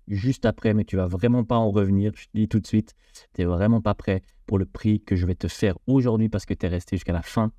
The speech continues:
de cette vidéo et de cette formation.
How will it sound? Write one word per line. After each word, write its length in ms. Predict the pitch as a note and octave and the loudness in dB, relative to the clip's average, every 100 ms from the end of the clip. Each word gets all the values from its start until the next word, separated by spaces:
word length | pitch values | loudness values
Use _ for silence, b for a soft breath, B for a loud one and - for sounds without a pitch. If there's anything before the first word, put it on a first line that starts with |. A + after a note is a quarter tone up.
| - | -8
de 140 | F#2 | -6
cette 340 | - F#2+ - E2+ | -2 -4 -2 -4
vidéo 580 | E2+ G2+ B2 G#2+ G2 G2 B B B B | -2 -2 2 4 2 -2 B B B B
et 100 | F2 | -4
de 120 | G2 | -2
cette 180 | F2 E2+ | -4 -6
formation. 640 | - B2 G#2+ F#2+ - A#2+ | 0 4 4 2 0 0